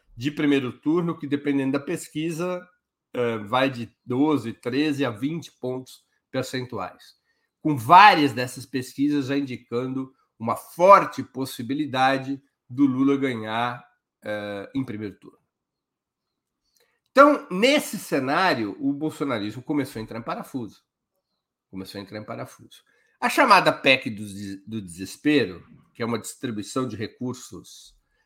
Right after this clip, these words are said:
pra tentar comover os eleitores mais pobres,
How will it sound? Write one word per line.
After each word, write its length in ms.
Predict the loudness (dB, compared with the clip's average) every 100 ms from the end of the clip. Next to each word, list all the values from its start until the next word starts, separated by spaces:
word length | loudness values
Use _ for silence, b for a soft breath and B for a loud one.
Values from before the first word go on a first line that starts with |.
| _ -10
pra 120 | -10
tentar 800 | -8 -8 0 4 4 2 -2 -8 _ _
comover 960 | -2 0 -2 -4 -2 2 2 0 -10 _
os 160 | -12 -8
eleitores 1040 | -6 -6 -6 -6 -4 -4 -6 -12 -16 -20 _ _ _ _ _ _ _ _ _ _ -8
mais 260 | -8 -8
pobres, 800 | -4 4 6 4 -2 -18 _ _